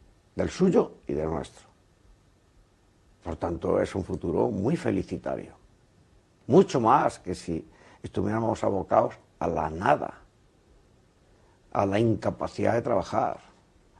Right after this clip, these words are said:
a la imposibilidad de prestar soluciones a los problemas humanos. Pero ese no es el caso.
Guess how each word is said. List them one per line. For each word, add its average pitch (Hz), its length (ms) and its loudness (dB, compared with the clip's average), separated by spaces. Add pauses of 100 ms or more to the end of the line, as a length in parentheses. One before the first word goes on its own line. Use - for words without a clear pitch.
a 120 120 8
la 120 120 10
imposibilidad 110 1040 2
de 117 80 2
prestar 104 440 -4
soluciones 110 840 -2
a 90 60 -4
los 85 140 -6
problemas 92 480 -4
humanos. 69 400 -8 (720)
Pero 113 140 0
ese 123 160 2
no 160 100 4
es 175 60 6
el 208 160 6
caso. - 360 2